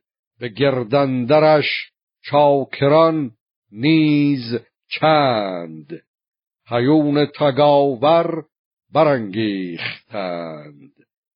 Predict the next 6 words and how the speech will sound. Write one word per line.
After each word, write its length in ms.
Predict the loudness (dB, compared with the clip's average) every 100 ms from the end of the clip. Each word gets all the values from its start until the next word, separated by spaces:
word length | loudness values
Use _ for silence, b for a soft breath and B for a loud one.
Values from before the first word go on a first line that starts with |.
| _
به 80 | -16
فرمان 880 | -4 -2 0 0 0 0 0 -4 -2
بران 640 | 0 2 2 0 -4 -2
بر 440 | 2 2 2 -2 -10 _ _ _ _ _ -2
درم 500 | 2 4 2 0 -4
ریختند. 1600 | -2 -2 -4 -8 -10 -14 _ -8 -6 -6 -8 -12 -18 -20 _